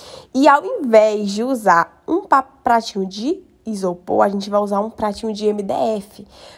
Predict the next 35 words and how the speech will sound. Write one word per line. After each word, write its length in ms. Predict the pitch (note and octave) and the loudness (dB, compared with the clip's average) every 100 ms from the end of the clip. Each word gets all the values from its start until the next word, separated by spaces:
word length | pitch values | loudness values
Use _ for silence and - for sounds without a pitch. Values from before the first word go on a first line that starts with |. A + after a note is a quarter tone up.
| - | -10
Bruna, 240 | A#3+ D4 | -4 -4
como 200 | C#4+ C4 | -2 -2
é 40 | C4+ | -4
que 60 | |
tu 100 | C#4+ | -6
faz 240 | C#4+ C4 A#3+ | -6 -4 -4
esse 220 | A#3 A3+ | -6 -6
buraquinho 540 | A3+ G#3+ G#3 - A3 | -4 -4 -6 -8 -6
nele 440 | G#3+ G#3 G3 F3+ F3 | -4 -4 -4 -6 -10
pra 180 | - | -4
ele 120 | F#3 F#3+ | -4 -4
ficar 240 | - F#3 | -8 -10
furado? 560 | - G#3 G3+ F3+ F#3 G3+ - - - | -6 -4 -4 -6 -8 -14 -20 -20 -6
Gente, 400 | G3+ A3 G#3 G#3+ | 2 4 4 -2
é 40 | |
com 120 | G3 | -2
a 80 | A3+ | -4
faca, 500 | B3 - G3+ F3 - | -4 -8 -8 -8 -10
rosqueando 680 | F3+ G3 G3 - B3+ A3+ G#3+ | -8 -6 -6 -6 -2 0 0
ou 40 | G#3+ | -2
então 160 | G#3 | -4
com 80 | G#3 | -6
a 20 | |
furadeira. 500 | G3 - G#3+ G#3+ G3 | -6 -2 0 0 -2
Pede 240 | F#3+ G3 G3 | -2 -4 -2
pra 120 | G#3 | -4
alguém 140 | G3 | -4
fazer, 360 | F#3 G#3 G#3 G#3 | -4 -4 -4 -2
mas 160 | G#3 G#3 | -2 -2
eu 60 | |
consigo 300 | G#3+ B3+ B3+ | -2 -2 -4
fazer 200 | B3 A3+ | -6 -6
com 100 | A3+ | -6
a 60 | C4 | -8
faca. 400 | - F#3+ - | -8 -10 -10